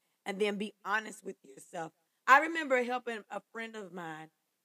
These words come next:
and I'm like, "Well, do you need everything that you spend every month?" "Yeah, yeah, I need everything." That's like, "No,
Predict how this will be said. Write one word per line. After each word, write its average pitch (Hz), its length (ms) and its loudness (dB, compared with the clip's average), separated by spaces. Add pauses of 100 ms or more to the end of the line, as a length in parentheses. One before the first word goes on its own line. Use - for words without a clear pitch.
and 190 460 -4
I'm 208 160 -4
like, 190 180 0
"Well, 190 120 -6
do 175 100 -10
you 196 160 -10
need 196 240 -8
everything 202 440 -6
that 180 160 -10
you 180 60 -14
spend 190 300 -6
every 196 160 -2
month?" 208 200 -6
"Yeah, 240 420 0
yeah, 254 240 6
I 294 80 6
need 262 180 -2
everything." 175 680 0 (1200)
That's 220 160 -12
like, - 180 -6
"No, 294 180 -14